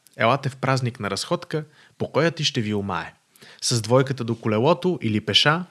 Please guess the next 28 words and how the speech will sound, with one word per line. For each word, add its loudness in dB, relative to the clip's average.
не 4
е 6
далече, -4
ала 4
побързайте, 2
защото 0
опасност -2
я -4
заплашва -4
вече. -6
И 0
тук, 2
виж, 2
в -2
гърма 2
огромен, 0
на 0
крана 2
и -2
електрожена, -2
Елин 0
Пелин 0
остане -2
спомен 0
на -4
красота -4
унищожена. -4
Споменатия 6